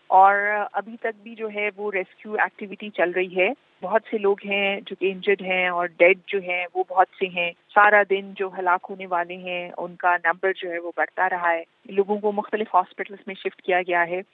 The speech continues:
और चूंकि ये accident जो है ये रहीम यार खान के पास एक इलाका है लियाकतपुर, वहाँ पे ये पेश आया है। तो यहाँ पे सबसे जो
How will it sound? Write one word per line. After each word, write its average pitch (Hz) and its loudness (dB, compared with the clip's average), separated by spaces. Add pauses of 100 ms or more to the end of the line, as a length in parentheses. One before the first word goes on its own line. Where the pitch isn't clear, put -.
(100)
और 196 -2
चूंकि 214 -8
ये 202 4
accident 208 -4
जो 196 -2
है 185 0 (440)
ये 226 4
रहीम 214 -2
यार 196 4
खान 196 0
के 196 -16
पास 185 -4
एक - -18
इलाका 180 -2
है 196 -2
लियाकतपुर, 175 -4 (300)
वहाँ 190 0
पे 240 -8
ये 226 -4
पेश 185 -4
आया 180 6
है। 185 0 (400)
तो 202 2
यहाँ 196 -2
पे 214 -2
सबसे 240 -6
जो 208 0